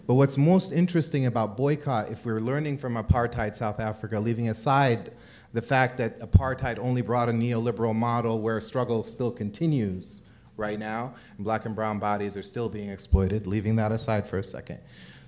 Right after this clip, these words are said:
The political, d-, just learning from that example, that was how many years ago? Now we have advanced capitalism, we have modes of financing,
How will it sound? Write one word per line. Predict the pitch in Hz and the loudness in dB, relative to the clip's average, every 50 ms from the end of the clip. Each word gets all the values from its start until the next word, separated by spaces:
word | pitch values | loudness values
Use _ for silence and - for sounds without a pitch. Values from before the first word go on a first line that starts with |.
| - - | -18 -8
The | - 113 | -6 -6
political, | 110 - 135 123 120 139 156 165 156 - 143 135 127 | 2 2 4 6 6 6 6 6 4 2 2 2 2
d-, | 117 - 117 - - 104 104 101 - - - - - - - - - - - - - - - - - | 0 -4 -8 -8 -8 -10 -10 -12 -14 -18 -20 -20 -20 -20 -20 -20 -20 -20 -20 -20 -20 -20 -20 -16 -6
just | 113 131 131 127 - | -2 -2 -2 0 0
learning | 120 113 120 131 147 156 160 156 156 147 | 0 4 6 6 6 8 6 6 4 2
from | 143 143 135 123 120 | 2 2 2 2 4
that | 123 123 123 | 4 4 2
example, | 120 101 101 120 117 123 123 - 147 143 | 2 0 0 0 0 0 2 2 2 2
that | 131 120 107 | 4 2 2
was | 107 101 - - - - - - - | 2 0 -2 -4 -10 -14 -18 -20 -20
how | - - - 139 143 | -10 -2 2 4 6
many | 147 143 143 139 123 | 8 8 8 6 6
years | 117 113 117 135 143 147 135 117 | 4 2 4 4 4 4 4 2
ago? | 123 98 101 92 87 82 87 | -2 -4 -2 -4 -4 -4 -6
Now | 98 113 127 139 | -4 -2 0 2
we | 143 147 139 | 2 2 2
have | 127 135 123 120 117 113 92 | 2 2 0 0 0 0 -2
advanced | 101 107 - 110 123 123 123 117 113 - - - - - - - - - - - - - - - - | -4 -6 -2 -2 0 0 0 0 -2 -4 -8 -14 -16 -20 -20 -20 -20 -20 -20 -20 -20 -20 -20 -20 -12
capitalism, | - 127 113 110 - - - 107 104 104 101 98 104 104 101 98 98 95 | -4 -2 -2 -2 -2 -4 -6 -4 -2 -2 -4 -2 -4 -4 -4 -4 -6 -8
we | 101 | -8
have | 101 107 104 101 - | -8 -8 -10 -10 -8
modes | 101 104 104 110 110 110 110 107 - 104 | -8 -6 -6 -4 -4 -4 -4 -6 -6 -8
of | 95 | -10
financing, | - - 104 101 104 107 104 104 104 98 101 - 101 92 92 | -6 -4 0 2 4 4 4 4 2 2 0 -2 -4 -4 -4